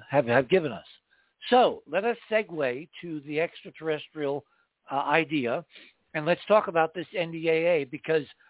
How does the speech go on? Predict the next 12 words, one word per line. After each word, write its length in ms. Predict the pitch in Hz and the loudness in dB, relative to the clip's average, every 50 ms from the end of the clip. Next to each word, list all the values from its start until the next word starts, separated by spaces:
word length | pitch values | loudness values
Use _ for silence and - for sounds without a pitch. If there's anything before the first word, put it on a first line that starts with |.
| _ _ _ _ _ - | _ _ _ _ _ 2
uh, 260 | 156 170 165 160 165 - - | 4 6 6 6 4 2 2
I 160 | 180 180 175 - | 4 4 4 4
found 220 | - 196 214 233 202 | 2 0 0 0 -2
it 60 | 165 | -4
very 280 | 160 180 196 214 190 _ - | -4 -2 -2 -2 -4 _ -6
curious. 400 | - 208 214 202 160 127 117 110 - - - _ _ _ _ _ _ _ - | -4 -2 0 0 0 -2 -4 -6 -10 -18 -20 _ _ _ _ _ _ _ -14
Today 400 | 165 143 139 185 202 202 202 190 | -10 0 2 4 4 4 2 0
is, 180 | 175 170 156 - - - _ | -2 -2 -4 -8 -12 -20 _
is 160 | - 165 147 135 135 | -10 -10 -10 -8 -4
January 400 | 170 170 175 175 160 160 160 156 | -4 -4 -2 -2 -4 -4 -4 -2
one, 320 | 156 170 165 135 110 98 | 0 -2 -2 -2 -2 -6
right, 240 | 104 120 147 175 | -2 0 0 0